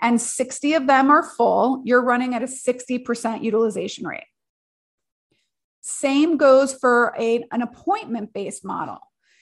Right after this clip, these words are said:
If you have twenty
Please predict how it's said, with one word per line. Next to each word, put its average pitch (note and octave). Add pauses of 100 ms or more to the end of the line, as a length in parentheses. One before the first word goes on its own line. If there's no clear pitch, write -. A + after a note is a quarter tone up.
(240)
If B3+
you C4+
have A#3 (180)
twenty C4+